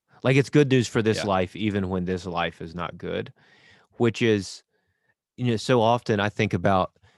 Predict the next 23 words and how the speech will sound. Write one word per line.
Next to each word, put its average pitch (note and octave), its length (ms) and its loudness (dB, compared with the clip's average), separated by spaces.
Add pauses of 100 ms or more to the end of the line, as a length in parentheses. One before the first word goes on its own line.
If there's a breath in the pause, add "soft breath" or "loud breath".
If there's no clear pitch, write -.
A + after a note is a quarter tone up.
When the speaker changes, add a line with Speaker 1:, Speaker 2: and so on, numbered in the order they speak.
(200 soft breath)
Speaker 1:
well, G#2+ 320 -4
I G2 100 -4
really B2+ 280 0
like F#2+ 380 -2
that F2 180 -6 (340)
our F#2+ 140 -6
faith G2 420 -6
gives G2+ 280 -8
us F#2 100 -10
purpose - 500 -10
in - 80 -14
life. - 460 -16 (420)
It G#2+ 140 -2
brings G#2 360 0
comfort, A2 600 -6
it F#2+ 160 -12
brings F#2+ 340 -8
joy. G2 600 -8 (580)
But G#2 300 -2 (1400)
there G#2 140 -2
are E3 60 -4
times C#3 380 -2
when A#2+ 220 -2